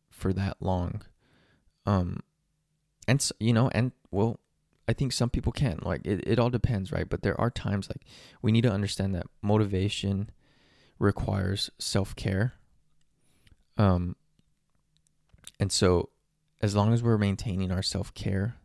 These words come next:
then we can continue on with the action. And as long as we have that desire, then we will have motivation. Um,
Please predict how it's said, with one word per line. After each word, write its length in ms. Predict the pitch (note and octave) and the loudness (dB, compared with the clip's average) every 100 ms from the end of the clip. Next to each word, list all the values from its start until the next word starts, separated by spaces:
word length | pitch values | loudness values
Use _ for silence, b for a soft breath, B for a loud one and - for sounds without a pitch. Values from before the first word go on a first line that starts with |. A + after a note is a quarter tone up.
| - | -6
then 180 | G2 G2 | -2 0
we 100 | G2 | 0
can 180 | G#2 | -2
continue 480 | F#2 G2 - G2+ F2+ | -4 -8 -4 -2 0
on 160 | E2+ E2+ | -2 -4
with 120 | - | -6
the 140 | F2 | -4
action. 500 | E2+ F2+ - G2 F#2 - B B B B | -4 -4 -4 -4 -4 -8 B B B B
And 120 | G2 | 0
as 120 | F2+ | 2
long 180 | F2+ G2+ | 4 4
as 80 | G#2+ | 6
we 100 | G2+ | 4
have 260 | G#2 - | 2 0
that 200 | F#2+ - | -4 -2
desire, 880 | F#2+ F#2 F#2+ F2 E2 F#2+ F#2 E2 C3+ b b b b b b - | -2 -2 -2 -4 2 2 2 2 0 b b b b b b -8
then 440 | - A2 G#2 G2+ - - | 4 6 8 4 -6 -6
we 180 | G2+ F#2+ | 2 4
will 140 | F2+ | 4
have 220 | G2+ F#2+ F#2+ | 0 -2 -2
motivation. 800 | E2 D#2+ - - - - - - b b b b b - | -4 -4 -6 -6 -6 -6 -8 -14 b b b b b 0
Um, 380 | A2 F#2+ F2+ | 4 4 2